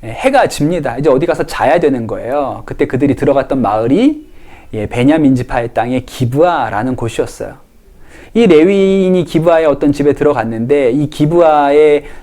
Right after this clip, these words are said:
불량배들이 와가지고 이 레위인을 겁탈하겠다고 하는 거예요. 아, 이게 또 무슨 일이에요? 또 남자가 남자를 겁탈하겠다고 하니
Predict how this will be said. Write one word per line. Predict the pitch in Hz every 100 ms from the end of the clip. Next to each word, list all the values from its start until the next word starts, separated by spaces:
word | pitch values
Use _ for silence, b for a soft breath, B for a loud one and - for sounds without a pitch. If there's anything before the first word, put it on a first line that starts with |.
| B
불량배들이 | - 170 185 151 131 131
와가지고 | 110 107 110 113 135 143 101
이 | 147 147
레위인을 | 123 123 139 170 139 127 180 285 302 B B B
겁탈하겠다고 | - - - 170 180 175 160 127
하는 | 113 180
거예요. | 147 104 101 117 - -
아, | - - 135
이게 | 147
또 | 147
무슨 | 131 - 180
일이에요? | 175 143 113 131 135
또 |
남자가 | 123 104 120 143 127
남자를 | 107 120 127 113
겁탈하겠다고 | 110 117 151 135 123 120 110
하니 | 139 156 117 131 120